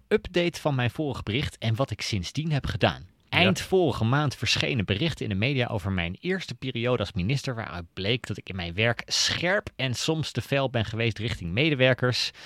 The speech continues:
Speaker 1: Nou ja, hij heeft met eerdere werkgevers contact gehad, waaronder de V V D-fractie. En, eh, op basis van die gesprekken kan hij niet anders dan tot de conclusie komen dan dat hij inderdaad een hork is geweest.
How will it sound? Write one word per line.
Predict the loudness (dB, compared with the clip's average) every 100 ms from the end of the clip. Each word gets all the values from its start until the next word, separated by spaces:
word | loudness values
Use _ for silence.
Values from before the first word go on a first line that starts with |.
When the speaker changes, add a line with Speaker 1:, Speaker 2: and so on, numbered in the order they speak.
| -16 -16 -16 -2
Speaker 1:
Nou | 4 4
ja, | 4
hij | 0
heeft | 0 0
met | 0 0 -4 _ 2
eerdere | 6 6 6
werkgevers | 4 4 2 0
contact | -2 0 0
gehad, | 0 -2 2
waaronder | 0 2 0
de | 2
V | 2 2
V | 0 0
D-fractie. | 0 0 2 0 -2 -6 -16 -16 -20 _
En, | 2 2 0
eh, | -2 -2
op | 2
basis | 2 4 2
van | 0
die | 0 -2
gesprekken | -4 -4 -6 -2
kan | -2
hij | 0
niet | -2 -2
anders | -2 -2
dan | -4
tot | -6 -6
de | -6
conclusie | -6 -4 -6 -2
komen | 2 2 4
dan | 2 0
dat | -2
hij | -6
inderdaad | -6 -6 -2 0 0 -4 -10 -20 -10
een | -10 -10
hork | _ 2 6 6 4 -12 -16 _ _ _ -4
is | -2 -2 -6 _
geweest. | -2 2 4 2 -4 -12